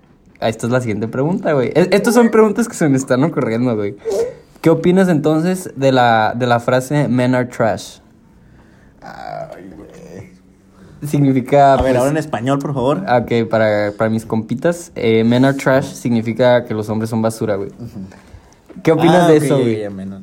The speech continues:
Speaker 3: men are trash.
Speaker 1: A ver, chavo, tú, por favor, responde, güey.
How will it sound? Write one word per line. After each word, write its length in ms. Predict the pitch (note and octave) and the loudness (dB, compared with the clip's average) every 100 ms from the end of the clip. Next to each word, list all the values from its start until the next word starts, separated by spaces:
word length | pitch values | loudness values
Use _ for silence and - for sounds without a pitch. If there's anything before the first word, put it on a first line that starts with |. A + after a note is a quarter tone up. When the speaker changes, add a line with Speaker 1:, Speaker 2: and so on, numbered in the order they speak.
| G#2+ | -16
Speaker 3:
men 220 | G#2+ G#2 | -16 -16
are 140 | G#2 G2+ | -16 -16
trash. 100 | - | -6
Speaker 1:
A 120 | C3+ | 2
ver, 160 | D3 D#3 | 2 2
chavo, 240 | D#3 B2 | 2 0
tú, 180 | A#2 D3+ | 2 2
por 140 | C#3+ C3+ | 2 0
favor, 280 | C3+ B2+ | 2 2
responde, 440 | B2 B2 C#3 C3 A#2 | 2 0 0 0 -4
güey. 160 | G#2 | -8